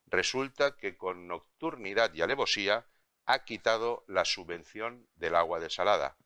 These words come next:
Ese agua que será la única que nos va a quedar dentro de poco. Triplicar el precio de este bien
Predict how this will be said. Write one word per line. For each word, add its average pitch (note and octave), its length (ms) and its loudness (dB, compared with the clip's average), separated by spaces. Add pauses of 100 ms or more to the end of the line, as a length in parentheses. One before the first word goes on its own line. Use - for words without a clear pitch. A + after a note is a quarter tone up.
(260)
Ese D#3 300 2
agua C#3 400 2 (440)
que A2+ 120 2
será A2+ 260 4
la D3 100 6
única D3+ 440 0
que C3+ 120 2
nos A2 260 -2
va C3 100 4
a C3 60 -6
quedar F#2+ 360 2
dentro D#2 320 -6
de D2 80 -4
poco. C#2+ 360 -8 (640)
Triplicar C3+ 600 2
el D#3 160 -4
precio G2 460 0
de G#2+ 80 2
este G2+ 280 -6
bien D#2+ 320 -10